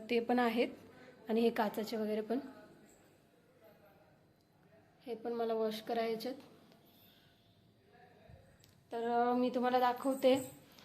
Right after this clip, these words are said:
हे किचन झालं, हे बघू शकता हे आहे माझं हॉल, छोटंसं माझं घर आहे. हे बघा, हे बघू शकता हे असं पूर्ण महाराजांचा फोटो आहे, आणि हे माझे सासरे आहेत,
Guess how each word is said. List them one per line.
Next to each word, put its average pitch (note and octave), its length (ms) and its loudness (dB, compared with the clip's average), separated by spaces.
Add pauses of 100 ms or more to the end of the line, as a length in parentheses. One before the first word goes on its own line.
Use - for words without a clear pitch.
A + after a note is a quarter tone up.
(140)
हे B3+ 80 6
किचन C4 360 4
झालं, C#4+ 360 10 (120)
हे - 140 4
बघू B3 220 8
शकता A#3+ 340 2
हे A#3+ 260 6
आहे A#3 280 4
माझं A#3+ 300 4
हॉल, A3+ 380 8 (460)
छोटंसं A3+ 400 0
माझं A3+ 260 0
घर A3+ 240 0
आहे. A3+ 320 0 (440)
हे A3 100 2
बघा, G#3+ 200 0
हे A#3 340 -6
बघू A3+ 240 0
शकता A#3 320 -2
हे A3 200 -2
असं G#3+ 240 -2
पूर्ण A3+ 520 4 (760)
महाराजांचा A#3 600 4
फोटो A#3 320 2
आहे, A3 320 2 (300)
आणि G#3+ 360 0
हे G#3+ 160 2
माझे G3+ 240 0
सासरे G#3+ 380 -2
आहेत, G#3 240 0